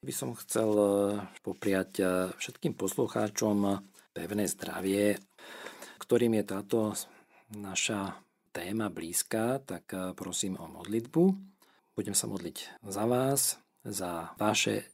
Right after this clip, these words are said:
radostné i tie ťaživejšie situácie, aby sme ich dokázali prežívať s Božou pomocou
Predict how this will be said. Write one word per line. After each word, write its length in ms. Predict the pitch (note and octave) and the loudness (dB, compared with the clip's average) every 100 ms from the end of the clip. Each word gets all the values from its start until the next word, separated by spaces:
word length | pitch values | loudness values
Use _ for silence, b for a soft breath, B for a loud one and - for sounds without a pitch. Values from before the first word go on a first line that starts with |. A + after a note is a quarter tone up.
| - | -2
radostné 560 | G#2+ A#2 A2 - A#2 | 2 2 2 2 2
i 80 | F3+ | 4
tie 160 | - - | 2 0
ťaživejšie 600 | - F2 F#2 F#2+ F#2+ G2+ | -2 -2 -2 -2 -2 -6
situácie, 640 | - - F#2+ F2 - F#2 F2+ | -8 -8 -8 -6 -4 -4 -6
aby 200 | G#2+ G#2 | -2 0
sme 240 | G#2+ A2+ A2+ A2 _ - | 2 2 0 -2 _ -8
ich 240 | G2+ F#2+ | -8 -6
dokázali 480 | - - F2+ F#2+ F#2 | -10 -8 -6 -6 -6
prežívať 760 | - F2 F#2+ F#2+ F2 - F2+ | -8 -10 -8 -8 -6 -6 -8
s 40 | F2 - | -8 -4
Božou 240 | G#2+ B2+ | -2 -2
pomocou 640 | B2+ A#2+ A2+ B2+ A#2+ A#2 | -2 -2 -2 2 4 2